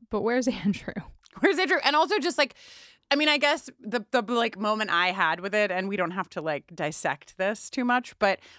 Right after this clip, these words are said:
Speaker 2: was that to me, Jonathan and Andrew were the products of folks who, when they stand too close to really bad shit,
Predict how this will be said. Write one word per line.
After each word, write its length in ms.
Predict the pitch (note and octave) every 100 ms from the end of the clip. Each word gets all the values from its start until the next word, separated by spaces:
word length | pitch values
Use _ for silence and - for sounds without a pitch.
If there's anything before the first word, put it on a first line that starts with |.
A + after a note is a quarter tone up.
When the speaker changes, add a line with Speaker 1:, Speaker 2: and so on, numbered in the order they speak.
| -
Speaker 2:
was 240 | B3+ A#3+
that 280 | A3+ A3+ -
to 120 | - C#4
me, 320 | D#4 E4+ C4
Jonathan 720 | A3 A3+ A3+ A3 G#3 G3+ G3 -
and 260 | F4 C#4
Andrew 680 | - E3 D#3 D3 D3+ D3+ F3 - - -
were 360 | G3+ F#3+ F#3
the 200 | F3 F#3+
products 680 | - - B3 A#3 F#3+ - - -
of 600 | G#3 G3 F#3 F3 F3 E3+ - _ _ _ _ _ _ _ _ _ _ _ _ _ _ _ -
folks 460 | - D4+ D4 - -
who, 280 | C4 B3
when 200 | A3 A3
they 120 | G#3 G#3
stand 480 | - A3 A3+ A#3 -
too 260 | - A3+
close 680 | - - A3 G#3 G3 - - -
to 520 | - G3+ F#3 E3+ E3+ D#3+
really 300 | F#3+ F3 F#3+
bad 360 | F3 E3 E3
shit, 540 | D#3 - F3 E3+ A#3